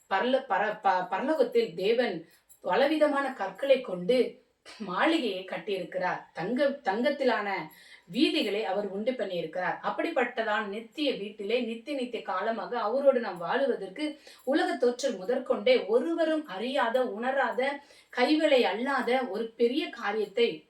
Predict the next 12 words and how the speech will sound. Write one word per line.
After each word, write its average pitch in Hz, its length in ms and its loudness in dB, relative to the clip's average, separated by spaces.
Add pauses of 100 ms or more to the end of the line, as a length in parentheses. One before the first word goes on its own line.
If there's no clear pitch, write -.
(100)
தேவன் 220 320 4
நமக்காக 208 480 -6 (120)
ஆயத்தப்படுத்தி 175 500 -8
வைத்திருக்கிறார். 175 760 -6 (300)
ஆகவே, 202 360 0
அன்பான 226 420 0
தேவனுடைய 180 460 -6
பிள்ளைகளே, 208 640 -4 (180)
ரகசிய 247 440 2
வருகையிலே 220 440 0
நாம் 185 160 -4
எடுத்துக்கொண்டு 190 800 -4